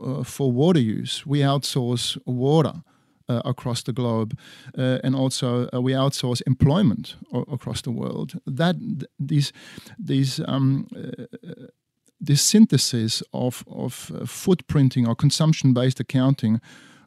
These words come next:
um, including new indicators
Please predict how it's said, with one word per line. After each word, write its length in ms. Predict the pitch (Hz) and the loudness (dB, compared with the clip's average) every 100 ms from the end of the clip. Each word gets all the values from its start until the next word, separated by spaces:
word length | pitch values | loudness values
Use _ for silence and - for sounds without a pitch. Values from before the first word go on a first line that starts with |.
| - | -8
um, 360 | 131 117 - - - _ - | -4 -4 -6 -8 -20 _ 2
including 460 | 160 - 165 156 | 4 8 8 10
new 200 | 151 185 | 12 12
indicators 800 | 196 190 190 127 123 104 - - | 12 10 10 8 -2 -4 -8 -12